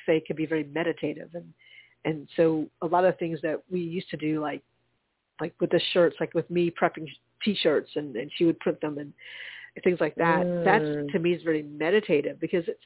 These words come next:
Speaker 1: doesn't take a lot of brain
Speaker 2: Mm-hmm.
Speaker 1: power. It just, it just, it's, it's that
Speaker 2: Mm-hmm.
Speaker 1: consistency that you're talking about. Like, just, you know how to do it.
Speaker 2: Mm-hmm.
Speaker 1: It's like riding a bike. You just
Speaker 2: Yes.
Speaker 1: already know how to do it. So you don't have to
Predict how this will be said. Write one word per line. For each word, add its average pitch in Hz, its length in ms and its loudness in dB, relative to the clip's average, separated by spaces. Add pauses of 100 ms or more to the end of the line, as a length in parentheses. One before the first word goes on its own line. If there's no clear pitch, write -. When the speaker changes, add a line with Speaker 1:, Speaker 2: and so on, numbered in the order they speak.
Speaker 1:
doesn't 202 260 -2
take 160 140 0
a 156 40 -2
lot 151 120 -2
of 139 80 -8
brain 160 240 0
Speaker 2:
Mm-hmm. 135 120 0
Speaker 1:
power. 185 280 2
It 160 120 4
just, 175 240 -4
it 190 140 -2
just, 185 140 -2 (120)
it's, - 140 -4 (160)
it's 185 140 -2
that 180 140 4
Speaker 2:
Mm-hmm. 143 240 -2
Speaker 1:
consistency 143 460 -4
that 202 60 -4
you're - 100 -4
talking 180 280 -6
about. - 180 -6
Like, 147 180 -6 (100)
just, 190 160 -2 (420)
you 175 160 -2
know 170 140 4
how 170 120 4
to 180 100 2
do 190 200 4
it. 131 60 4
Speaker 2:
Mm-hmm. 131 140 2
Speaker 1:
It's - 100 -6
like 160 140 -8
riding 175 240 6
a - 20 8
bike. 139 100 8
You 147 60 10
just 156 220 8
Speaker 2:
Yes. 156 60 4
Speaker 1:
already 214 180 4
know 208 100 2
how 196 80 2
to 185 100 0
do 170 220 0
it. 147 120 -2 (460)
So 185 60 -2
you 175 80 0
don't 196 260 0
have 151 180 -4
to 170 60 -4